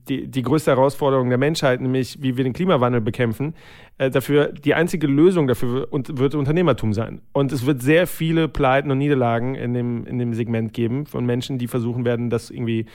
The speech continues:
zu tackeln. Und es wird sehr viele potenzielle Gründer und Gründerinnen geben, die sich schämen werden, ähm, vor, bevor sie es versuchen, äh, etwas zu gründen, weil sie Angst haben werden, es wird nicht klappen. Und ich, ich, für, wenn einer oder andere hier zuhört, der, der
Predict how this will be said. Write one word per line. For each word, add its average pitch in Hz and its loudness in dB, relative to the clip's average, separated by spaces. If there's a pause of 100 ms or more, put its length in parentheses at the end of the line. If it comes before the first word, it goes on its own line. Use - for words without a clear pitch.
(160)
zu - -10
tackeln. 120 0 (460)
Und 131 0
es - -6
wird 127 -2
sehr 147 4
viele 143 0 (480)
potenzielle 151 2
Gründer 143 2
und 143 0
Gründerinnen 156 2
geben, 147 0
die 139 0
sich 135 -2 (320)
schämen 160 2
werden, 143 2 (420)
ähm, 131 0 (240)
vor, 151 4
bevor 151 2
sie 151 2
es - 0
versuchen, 117 -2 (400)
äh, - -2
etwas 135 -2
zu - 0
gründen, 151 2
weil 131 4
sie 135 4
Angst 135 -4
haben 135 -2
werden, 135 0
es 123 -4
wird 139 -6
nicht - -12
klappen. 127 0 (120)
Und 131 0
ich, 143 -6 (160)
ich, - -8
für, 127 -6
wenn 123 -4
einer 135 0
oder 127 0
andere 131 0
hier 123 0
zuhört, 143 0
der, 120 0
der - -2